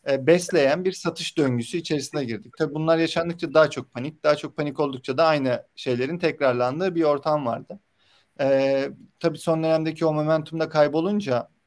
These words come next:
Eylül'de başlayan hatta Ekim, Kasım, Aralık boyunca devam eden o momentum da bozulunca, e, acaba işte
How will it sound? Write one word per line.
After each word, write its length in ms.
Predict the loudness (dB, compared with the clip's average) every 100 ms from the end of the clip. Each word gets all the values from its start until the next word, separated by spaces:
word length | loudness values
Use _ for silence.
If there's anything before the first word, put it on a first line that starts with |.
| _
Eylül'de 560 | -4 -2 -2 0 2 4
başlayan 400 | 2 0 -6 -4
hatta 260 | -6 -6
Ekim, 300 | -8 -6 -8
Kasım, 460 | -6 -8 -6 -8 -4
Aralık 360 | -2 -2 -2 -8 _ _ _ _ _
boyunca 400 | 0 0 0 0
devam 320 | 4 6 6
eden 260 | 2 2 0
o 120 | -2
momentum 580 | -4 -2 0 0 -2 -6
da 140 | -2
bozulunca, 720 | -2 -2 -2 -4 0 0 -2 -6 _ _ _ _ _ _ _ _ -20 _ _ 0
e, 340 | 2 4 2 2
acaba 480 | 2 4 8 8
işte 460 | 6 0 0 0